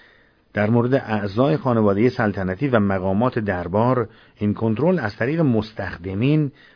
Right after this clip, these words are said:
و کارمندان جزء کاخها و راننده‌ها بود. در مورد افسران دارای مشاغل حساس نیز به طور غیر محسوس گماشته یا راننده از مأمورین ضد اطلاعات ارتش معرفی می‌شد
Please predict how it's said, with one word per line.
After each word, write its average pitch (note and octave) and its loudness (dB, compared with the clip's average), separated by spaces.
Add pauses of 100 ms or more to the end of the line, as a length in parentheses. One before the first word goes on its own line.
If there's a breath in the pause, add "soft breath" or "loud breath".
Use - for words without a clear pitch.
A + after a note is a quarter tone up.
(140 soft breath)
و G#2 -2
کارمندان A2 2
جزء D#3 4
کاخها G#2 -4
و A2+ 2
راننده‌ها F2+ -2
بود. - -16 (640 soft breath)
در B2+ 2
مورد E3+ 4
افسران D3+ 0
دارای G#2+ 2
مشاغل G#2 0
حساس A2 -4
نیز A2 2 (380 loud breath)
به E3+ 0
طور G#3 0
غیر A#2+ 2
محسوس A#2+ -2
گماشته A2+ 2
یا C#3+ 0
راننده A#2+ 2 (300 loud breath)
از G2+ -2
مأمورین A2 0
ضد G#2 -2
اطلاعات A2+ -2
ارتش A#2+ -2
معرفی G#2 -4
می‌شد G#2+ 0